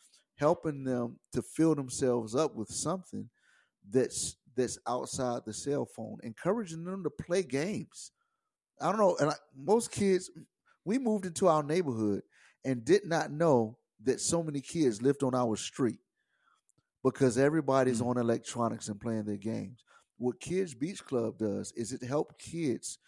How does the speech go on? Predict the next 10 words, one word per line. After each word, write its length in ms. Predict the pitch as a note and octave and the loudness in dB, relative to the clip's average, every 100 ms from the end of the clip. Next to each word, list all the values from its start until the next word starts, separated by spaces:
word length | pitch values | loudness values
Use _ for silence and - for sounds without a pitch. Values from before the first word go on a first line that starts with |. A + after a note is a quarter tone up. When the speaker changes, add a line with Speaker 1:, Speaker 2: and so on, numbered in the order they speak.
| _ - | _ -6
Speaker 1:
it 120 | B2 | -2
helps 380 | C3+ G3+ - - | 0 -2 -4 -12
children 600 | - G#3+ G3+ - - - _ _ _ _ - | -6 -2 -2 -2 -12 -16 _ _ _ _ -12
and 120 | G#2+ | -10
preteens 760 | - G3 G3 C3 F#2+ F2+ F2+ - | -4 -4 -4 -6 -6 -10 -14 -14
establish 640 | A2 - - C#3+ C#3+ A2+ G#2+ | -10 -8 -2 -2 -2 -6 -4
relationships 760 | G#2 A#2+ D#3+ B2+ - - - | -2 -2 -2 -8 -10 -12 -12
with 120 | - - | -18 -14
one 180 | G2+ G3+ | -12 -10
another 400 | G3+ A3+ - | -8 -10 -12